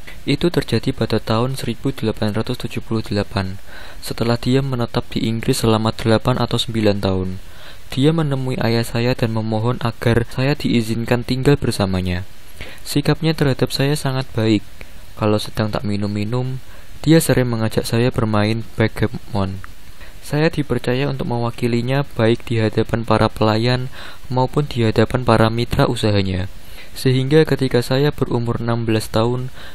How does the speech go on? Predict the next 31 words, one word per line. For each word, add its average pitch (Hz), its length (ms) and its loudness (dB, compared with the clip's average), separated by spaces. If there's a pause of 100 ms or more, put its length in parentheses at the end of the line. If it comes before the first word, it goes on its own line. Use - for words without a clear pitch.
(100)
saya 139 160 4
sudah 143 320 0
menjadi 117 320 0
bos - 320 0
di 110 160 -2
rumahnya. 98 640 0 (480)
Saya 156 320 2
yang 147 160 2
memegang 131 480 -2
semua 117 400 -2
kunci 123 320 -2
rumahnya. 98 640 0 (320)
Saya 113 320 0
bebas 123 400 0
pergi - 240 0
kemana 113 400 0
saja 135 480 2
dan 120 160 0
berbuat 120 480 2
apa 117 240 0
saja, 98 460 0 (420)
asalkan 139 480 2
tak - 160 -2
mengganggunya 117 640 0
kalau 117 320 0
dia 131 160 2
sedang 120 380 0
menyendiri. 98 640 -2 (640)
Tapi, 160 460 0 (340)
ada 151 240 4
satu 151 320 -2